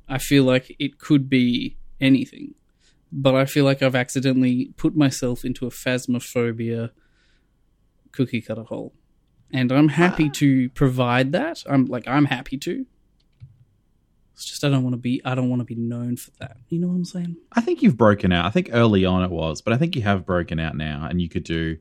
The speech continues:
Speaker 2: a few different, like, equally, um, enjoyed games in terms of, like, fan, culty sort of fan base, I suppose.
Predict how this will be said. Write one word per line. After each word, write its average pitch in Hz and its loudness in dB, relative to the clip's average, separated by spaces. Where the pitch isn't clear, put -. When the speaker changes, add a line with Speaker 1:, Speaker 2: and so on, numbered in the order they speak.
Speaker 2:
a 120 0
few 104 2
different, 92 -2
like, 92 0
equally, 104 2
um, 82 -2
enjoyed 98 4
games 92 0
in 90 -2
terms 87 -2
of, 82 -6
like, 78 -6
fan, 87 -6
culty 92 -6
sort 87 -4
of 85 -8
fan 85 -4
base, 78 -8
I - -16
suppose. 76 -12